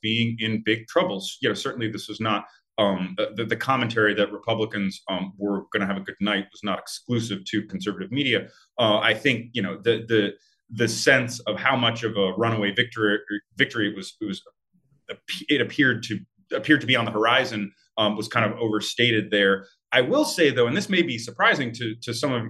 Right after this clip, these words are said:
some of your, your listeners, Megan, but the polls toward the end, a-, and I was talking to a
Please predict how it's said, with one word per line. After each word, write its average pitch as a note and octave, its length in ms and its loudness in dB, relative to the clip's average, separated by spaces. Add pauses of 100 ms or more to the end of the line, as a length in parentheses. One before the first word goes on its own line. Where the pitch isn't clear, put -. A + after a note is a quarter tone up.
(160)
some C#3 200 -2
of G#2+ 60 -2
your, G#2 340 -2
your G#2+ 120 -4
listeners, C3 580 -2
Megan, A#2 320 2 (260)
but D#3 220 6 (260)
the F3 100 4
polls D#4 600 2 (100)
toward G3 240 2
the D3 160 -4 (160)
end, A2+ 540 2 (180)
a-, C#3 200 4
and D3 180 2
I C#3 80 4
was C3+ 100 -6
talking E3+ 220 2
to A2+ 240 0
a G#2+ 140 0